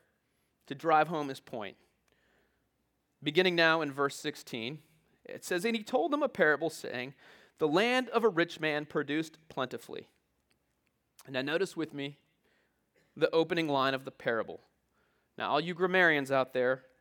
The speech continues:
what's the subject of this sentence? It's not the rich man. It's the land. That's right. I heard it.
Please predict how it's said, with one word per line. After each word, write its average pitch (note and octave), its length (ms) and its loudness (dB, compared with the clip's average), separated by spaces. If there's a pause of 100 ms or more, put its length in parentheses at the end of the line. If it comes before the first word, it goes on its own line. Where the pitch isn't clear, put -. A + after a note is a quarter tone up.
(880)
what's A#2+ 280 -12
the D#3 140 -8
subject A#2+ 560 -10
of A2 160 -14
this G#2+ 160 -8
sentence? - 760 -14 (1800)
It's - 220 -12
not F3+ 240 0
the A#3 80 0
rich - 300 -2
man. G#2 320 0 (1200)
It's - 160 -16
the A#2+ 120 -6
land. C3+ 380 2
That's - 180 -8
right. D3+ 300 4
I A2+ 100 -2
heard D3+ 200 0
it. A#2+ 140 -4